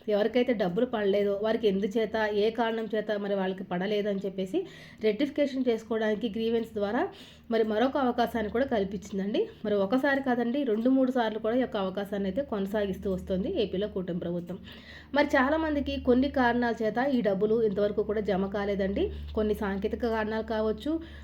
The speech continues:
వాళ్ళు వెరిఫికేషన్ ప్రాసెస్ అనేది సరిగా చేసుకోకపోవడం కావచ్చు, ఇలా పలు రకాల కారణాల ద్వారా మరి యొక్క డబ్బులు అనేవి రాలేదన్నమాట.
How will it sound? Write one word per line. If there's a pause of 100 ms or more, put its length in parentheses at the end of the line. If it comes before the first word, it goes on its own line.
(140)
వాళ్ళు
వెరిఫికేషన్
ప్రాసెస్
అనేది
సరిగా
చేసుకోకపోవడం
కావచ్చు, (400)
ఇలా
పలు
రకాల
కారణాల
ద్వారా
మరి
యొక్క
డబ్బులు
అనేవి
రాలేదన్నమాట.